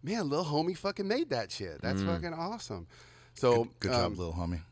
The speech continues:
Speaker 1: take me
Speaker 2: The
Speaker 1: back
Speaker 2: Lil
Speaker 1: a
Speaker 2: Homie did it.
Speaker 1: Yeah, Lil Homie did it because he was a little homie back then, for
Speaker 2: Yeah,
Speaker 1: sure.
Speaker 2: Lil, Lil.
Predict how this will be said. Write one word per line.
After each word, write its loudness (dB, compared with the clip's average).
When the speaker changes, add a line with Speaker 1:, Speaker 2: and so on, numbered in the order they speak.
Speaker 1:
take -2
me 2
Speaker 2:
The -2
Speaker 1:
back 2
Speaker 2:
Lil 6
Speaker 1:
a 4
Speaker 2:
Homie 2
did 0
it. -6
Speaker 1:
Yeah, 2
Lil 4
Homie 6
did 8
it 4
because 6
he 2
was 4
a 4
little 6
homie 6
back -4
then, -6
for -6
Speaker 2:
Yeah, 0
Speaker 1:
sure. -2
Speaker 2:
Lil, 2
Lil. -2